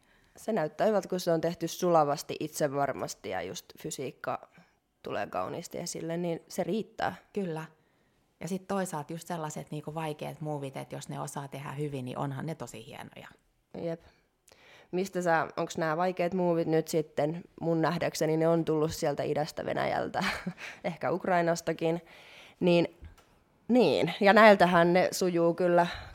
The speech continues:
Speaker 1: kun vettä vaan, kaikki käsiliikkeet menee kauniisti ja kyykyt ja
Speaker 2: Joo.
Speaker 1: Niin miten sitten,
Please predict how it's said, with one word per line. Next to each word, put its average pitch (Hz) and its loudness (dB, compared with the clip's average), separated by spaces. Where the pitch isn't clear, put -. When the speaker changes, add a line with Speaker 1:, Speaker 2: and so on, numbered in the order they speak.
Speaker 1:
kun 170 2
vettä 180 0
vaan, 123 4
kaikki - -8
käsiliikkeet - -8
menee 151 -4
kauniisti 151 -4
ja - -4
kyykyt - -8
ja 104 -4
Speaker 2:
Joo. 220 -12
Speaker 1:
Niin 185 -4
miten 196 0
sitten, 190 0